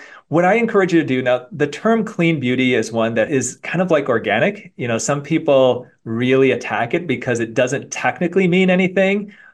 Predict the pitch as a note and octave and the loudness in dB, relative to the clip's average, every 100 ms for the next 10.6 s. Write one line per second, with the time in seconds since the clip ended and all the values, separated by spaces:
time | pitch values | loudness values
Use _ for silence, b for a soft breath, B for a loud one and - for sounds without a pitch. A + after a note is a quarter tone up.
0 | - C#3 C#3+ D#3 B2+ C#3+ D#3 C3+ C3 B2 | -2 0 2 2 2 2 2 0 0 -4
1 | - A#2 C3 F3+ A3 - C#3+ D3 D#3 F#3 | -2 0 2 0 -6 -6 -2 0 2 2
2 | E3 E3+ D#3 C3+ A#2+ A#2 D3+ C#3+ C#3 A#2+ | 2 2 0 -2 -2 0 0 -2 0 0
3 | A2+ A#2 A2 - A#2 A#2 - G#2 - - | 0 -2 -4 -2 -6 -4 -6 -6 -8 -6
4 | C3+ F3 G3+ G#3+ B B B - C3+ C3 | 0 2 2 -2 B B B -4 0 2
5 | C3+ F3+ G3 E3 C3+ C3 B2 B2 B2 B2 | 0 -2 0 2 2 0 -4 -6 -4 -2
6 | A2 - G#2+ G2+ A#2+ - C#3 D3+ C3+ A2 | -2 0 0 0 -4 0 2 4 2 -2
7 | B B B2 A#2 C3+ E3 D#3+ - - B2 | B B -4 0 4 4 2 -2 -2 2
8 | C3 C3+ B2 A#2 B2+ A#2+ G#2+ G#2+ - B2 | 2 0 -6 -6 -6 -2 0 -2 -2 -4
9 | A2 G#2 G2+ A2 G#2+ A#3 G3 D3+ D3 C#3+ | -4 -4 -4 -6 -4 -2 0 0 0 0
10 | C#3 F3+ - C#3 A#2 | 2 2 2 2 0